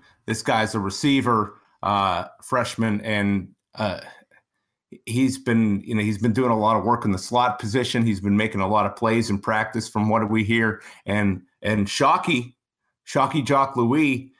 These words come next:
he even had to comment on it. And he said that Jordan is fast. That boy, I ain't gonna say he's faster than me,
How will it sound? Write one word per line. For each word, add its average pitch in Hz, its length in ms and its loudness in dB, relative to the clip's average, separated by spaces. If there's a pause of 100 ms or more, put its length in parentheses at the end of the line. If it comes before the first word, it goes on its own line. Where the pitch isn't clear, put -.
(120)
he 214 240 2
even 135 200 2
had 120 180 0
to 110 60 -2
comment 107 460 0
on 98 180 2
it. - 120 -4
And 104 100 -6
he 135 160 0
said 139 300 0
that 98 120 -4
Jordan 147 520 0
is 101 120 -6
fast. 127 640 -2 (380)
That 113 240 0
boy, 135 480 2 (500)
I 107 160 -2
ain't 127 160 -2
gonna 139 140 0
say 135 200 0
he's 131 280 -2
faster 123 440 2
than 110 200 2
me, 113 480 2